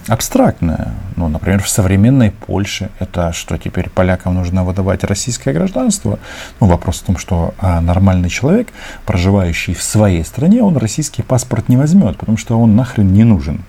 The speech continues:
Ну, как минимум, просто нахрен не нужен.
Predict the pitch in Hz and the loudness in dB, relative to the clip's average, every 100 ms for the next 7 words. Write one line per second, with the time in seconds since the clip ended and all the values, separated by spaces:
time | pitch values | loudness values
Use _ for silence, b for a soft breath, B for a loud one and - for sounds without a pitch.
0 | - 101 85 82 - - 117 120 131 92 | -4 -2 -2 -4 -6 -2 2 4 4 4
1 | 78 73 - 156 165 - 90 85 120 - | 0 -4 -2 -2 -2 -2 -2 0 -2 -2
2 | 104 85 92 98 73 69 | -4 -2 -2 -2 -4 -10